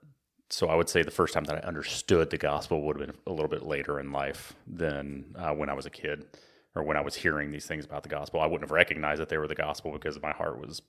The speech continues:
hardened to it. But later on in life, understanding what the gospel was and what it truly meant, uh, that definitely would have been probably later in life, probably even when I left the house and got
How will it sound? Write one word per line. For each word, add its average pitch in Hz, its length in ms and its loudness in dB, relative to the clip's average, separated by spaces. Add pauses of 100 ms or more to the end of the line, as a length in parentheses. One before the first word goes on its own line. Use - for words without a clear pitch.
(120)
hardened 73 400 0
to 80 180 -4
it. - 200 -10 (640)
But 87 600 10
later 87 300 8
on 78 80 6
in 73 80 -4
life, 76 240 6
understanding 73 760 -4
what 76 120 -2
the 78 60 -4
gospel 80 420 -8
was 73 580 -6 (180)
and 73 260 -10
what 73 140 0
it - 60 -12
truly 73 300 -4
meant, 73 480 -4 (300)
uh, 73 320 -6
that 73 280 0 (460)
definitely 76 320 4
would 76 120 0
have 73 60 -4
been 73 200 2
probably 71 380 -2 (200)
later 76 460 0
in 73 100 -4
life, 73 220 -2
probably 76 320 2
even 73 260 -6
when 73 100 -2
I 71 200 -2
left 78 200 2
the - 80 -4
house 76 380 -4
and 80 120 -2
got 76 320 2